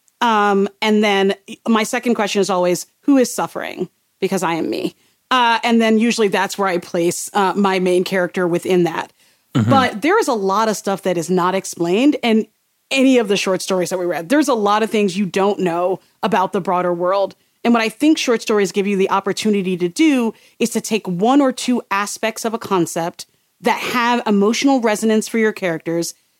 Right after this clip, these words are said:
Speaker 1: dive into those, and then hand wave the rest. And if you can throw in a few small details that make the world feel big on top of that,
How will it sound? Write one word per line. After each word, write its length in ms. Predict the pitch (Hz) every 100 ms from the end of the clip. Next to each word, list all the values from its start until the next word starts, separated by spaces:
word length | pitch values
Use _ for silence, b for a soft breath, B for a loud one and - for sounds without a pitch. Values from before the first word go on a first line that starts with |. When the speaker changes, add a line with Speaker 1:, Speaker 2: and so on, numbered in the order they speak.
| _
Speaker 1:
dive 380 | 175 208 226 262
into 240 | 277 277 269
those, 400 | 214 196 190 180
and 120 | 208
then 140 | 185 160
hand 720 | - - 202 208 226 254 233
wave 320 | 220 208 202
the 100 | 180
rest. 420 | 160 - - - - _ _ _
And 100 | 202
if 120 | 196
you 80 | 208
can 120 | 220
throw 380 | 202 202 226 269
in 100 | 277
a 40 |
few 420 | 233 - 254 254 220 b b b
small 520 | - - 226 233 262
details 480 | 196 220 - 254 240
that 120 | 214
make 280 | 196 196 202
the 100 | 220
world 300 | 202 202 196
feel 220 | - 180
big 340 | 170 190 214 196
on 140 | 190
top 240 | 185 233 262
of 120 | 320
that, 280 | 359 392